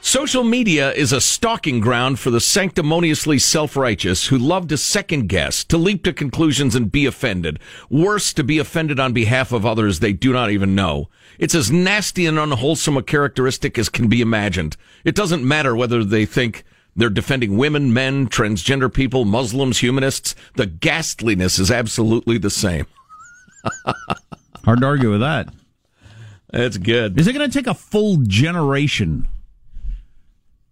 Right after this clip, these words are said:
Speaker 2: to, to end up with only people, uh, who've grown up with Twitter around for it to, uh, to settle down?
Speaker 1: That's an interesting question.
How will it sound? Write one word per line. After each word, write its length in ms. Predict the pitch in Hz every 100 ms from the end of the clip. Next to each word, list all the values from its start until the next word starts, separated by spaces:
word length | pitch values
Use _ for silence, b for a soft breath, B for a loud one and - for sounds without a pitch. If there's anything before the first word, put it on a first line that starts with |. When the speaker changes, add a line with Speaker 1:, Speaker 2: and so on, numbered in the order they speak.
| 208 -
Speaker 2:
to, 220 | - 107 87
to 160 | 120
end 200 | 107 120
up 120 | 110
with 140 | 113 92 -
only 360 | 123 143 139
people, 520 | - 147 120 117 98 - _ -
uh, 260 | 85 67
who've 240 | 73 104 76
grown 300 | 104 110 113
up 120 | -
with 200 | 98 -
Twitter 400 | - 101 67 -
around 500 | 80 73 69 60 55 -
for 240 | - 80 76
it 120 | -
to, 300 | - 69 64
uh, 220 | 58 50 -
to 100 | -
settle 320 | - 78 71
down? 300 | 64 62 57 - - _ _ _ _ _ _ _
Speaker 1:
That's 180 | - -
an 60 |
interesting 400 | 151 92 95 -
question. 400 | 82 85 - 107